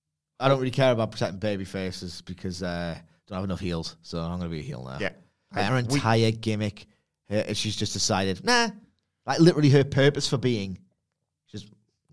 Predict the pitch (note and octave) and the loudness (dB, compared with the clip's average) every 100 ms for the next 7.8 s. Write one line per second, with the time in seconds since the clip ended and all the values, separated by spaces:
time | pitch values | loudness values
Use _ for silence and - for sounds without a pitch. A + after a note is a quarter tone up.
0 | F#2 F2+ F2+ F2 - _ _ _ _ _ | -6 -2 -2 -4 -10 _ _ _ _ _
1 | _ _ _ _ _ _ _ _ _ _ | _ _ _ _ _ _ _ _ _ _
2 | _ _ _ _ _ _ _ _ G2 D3 | _ _ _ _ _ _ _ _ -2 0
3 | D3+ - - F2+ D2+ F#2+ F2 E2+ F#2 F#2 | 0 -2 -6 -6 -4 -2 -2 -6 -8 -8
4 | E2+ D#2+ E2 - E2 E2 D#2+ D#2+ F2 F2+ | -8 -6 -8 -6 -10 -8 -10 -10 -10 -12
5 | - G2 A#2 A2+ A#2+ G2+ G2 G#2 G#2 F2 | -8 -4 -2 0 -2 -4 -4 -6 -4 -6
6 | E2 E2 - E2 E2 F2+ F#2+ - _ _ | -8 -10 -10 -10 -8 -6 -8 -10 _ _
7 | E3 E3+ E3+ D#3 C3+ E2+ G#1+ - | -6 -4 -2 -2 -2 -6 -10 -14